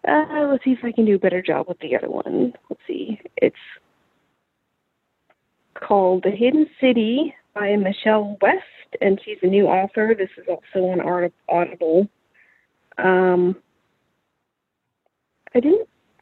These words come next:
I thought I checked on Bard and, oh no, I checked on Audible and it wasn't, that was really weird. Never mind. I checked on Audible and I couldn't find it, and then I went and found it, so I don't know what's up with that, but it's about a girl named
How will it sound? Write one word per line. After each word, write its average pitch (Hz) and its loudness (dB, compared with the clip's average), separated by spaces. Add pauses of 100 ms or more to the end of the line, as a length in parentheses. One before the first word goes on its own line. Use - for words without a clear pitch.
I 247 -6
thought 359 2
I 466 2
checked - -2
on 247 0
Bard 208 -2
and, 208 0 (480)
oh 240 -8
no, 208 0
I 208 0
checked - -6
on 208 2
Audible 180 -2
and 165 -2
it - -10
wasn't, 170 -4 (260)
that 214 -4
was 208 2
really 170 0
weird. 156 -2
Never 190 0
mind. 165 -2
I 233 2
checked 269 -2
on 247 2
Audible 208 0
and 190 2
I 185 -4
couldn't 202 -4
find 185 0
it, - 0
and 170 -2
then 170 -2
I 175 -2
went 165 -6
and - -20
found 147 -4
it, - -10 (100)
so 143 -12
I 147 -10
don't 147 -12
know 156 -10
what's - -18
up - -20
with - -20
that, - -12
but - -4 (1600)
it's - -2
about 254 0 (100)
a 208 0
girl 208 0
named 190 0